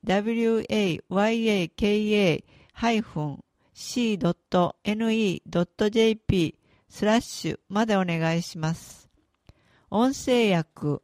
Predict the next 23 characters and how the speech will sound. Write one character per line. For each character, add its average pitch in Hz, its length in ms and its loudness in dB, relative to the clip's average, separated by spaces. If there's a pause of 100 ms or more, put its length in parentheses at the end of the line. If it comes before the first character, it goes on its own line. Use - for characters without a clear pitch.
(120)
東 247 460 -2
住 247 480 -2
吉 - 160 -18
区 156 380 -4
朗 220 220 4
読 254 240 -2
ボ 214 120 0
ラ 220 160 0
ン 202 120 -10
テ 170 180 -2
ィ - 20 -2
ア 175 60 -2
な 175 160 -2
で 190 80 -2
し - 140 -12
こ 214 160 0
会。 151 340 -2 (760)
今 262 260 0
月 269 260 -2
の 247 200 -2
担 226 260 -4
当 202 300 0
は、 180 260 -2